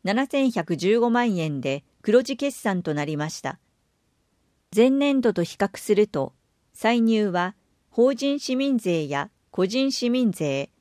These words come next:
固定資産税などの市税が増加しました。また、歳出は、子育て世帯臨時特別給付金や、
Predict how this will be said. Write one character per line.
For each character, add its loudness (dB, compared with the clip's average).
固 0
定 0
資 -10
産 0
税 0
な 0
ど 0
の -4
市 -6
税 4
が 0
増 0
加 -4
し -8
ま -4
し -10
た。 -12
ま -2
た、 -4
歳 0
出 -8
は、 0
子 -2
育 0
て -2
世 0
帯 0
臨 2
時 -6
特 -2
別 -4
給 0
付 -8
金 -4
や、 -4